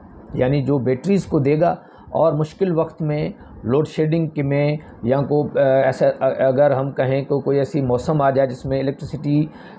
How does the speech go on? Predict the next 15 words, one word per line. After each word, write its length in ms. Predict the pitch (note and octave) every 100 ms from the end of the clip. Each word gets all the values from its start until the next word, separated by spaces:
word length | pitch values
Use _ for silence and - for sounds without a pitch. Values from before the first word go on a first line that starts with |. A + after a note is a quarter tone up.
| -
नहीं 400 | A2 B2+ F3 E3+
है 160 | C3+
तो 180 | C#3+ E3
आपको 460 | - D#3 E3 - C#3
वो 180 | A2 G2
दे 140 | G#2+
देगा। 220 | G#2+ G#2+ G#2+ - - - - -
तो 120 | F#3+
दोनों 640 | C#3+ D#3+ F#3+ G#3+ A#3 A#3+ A#3 - - -
अगर 140 | D3 E3
फर्स्ट 280 | - F#3 F3+
मेथड 340 | F#3 F#3+ F3
को 80 | F#3+
कंपेयर 400 | F#3 F3+ F#3+ F3+
करें 400 | F3+ F3+ F3+